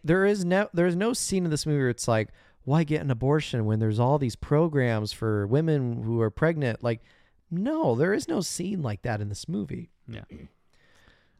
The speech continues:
Speaker 2: Um, some more highlights from reviews. Uh, this is from the Washington Post. Um, "The scripting attempts at wringing drama out of real life are more strenuous than they are strictly necessary."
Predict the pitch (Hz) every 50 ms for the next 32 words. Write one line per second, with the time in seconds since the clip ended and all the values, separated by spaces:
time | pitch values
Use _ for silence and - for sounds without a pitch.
0 | _ _ - 123 135 135 139 143 139 - - - - - 175 170 165 180 190 190
1 | 170 - 151 143 139 135 131 127 - - 120 110 104 95 98 98 92 92 92 92
2 | 90 87 - - - - - - - 101 98 98 98 95 104 - 127 113 - -
3 | 120 113 110 110 107 101 101 98 98 98 95 - 113 104 101 101 - - 160 175
4 | 180 - - - - - _ _ _ _ _ _ _ _ _ _ _ _ _ _
5 | 117 117 117 117 117 117 110 101 113 - - - 214 233 - - 208 190 185 180
6 | 185 185 - 135 - - 170 165 170 156 - 151 - 127 143 165 190 208 208 190
7 | 156 135 131 127 131 135 139 135 135 120 120 117 113 104 101 110 110 123 131 147
8 | 147 135 123 117 117 113 - 104 117 110 107 110 120 120 113 - - - - 131
9 | 123 127 143 151 151 156 156 147 - - 120 117 117 - 107 113 113 110 104 -
10 | - - 131 120 - - 127 127 117 110 104 104 95 - - - - - - -
11 | 67 -